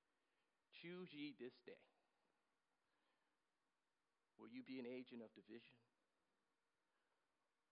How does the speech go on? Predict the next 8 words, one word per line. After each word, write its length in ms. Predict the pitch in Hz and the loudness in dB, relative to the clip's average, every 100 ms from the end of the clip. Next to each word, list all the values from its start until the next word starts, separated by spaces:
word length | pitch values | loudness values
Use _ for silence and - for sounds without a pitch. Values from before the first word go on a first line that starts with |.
| _ _ _ _ _ 120 | _ _ _ _ _ -6
Or 80 | 107 | 0
will 240 | 123 120 | 0 0
you 160 | 110 110 | -4 -4
be 160 | 113 | -4
an 80 | 107 107 | -4 -4
agent 340 | 113 104 101 | -4 -6 -10
of 160 | 92 92 | -12 -12
unity? 400 | 104 95 87 - | -8 -8 -10 -16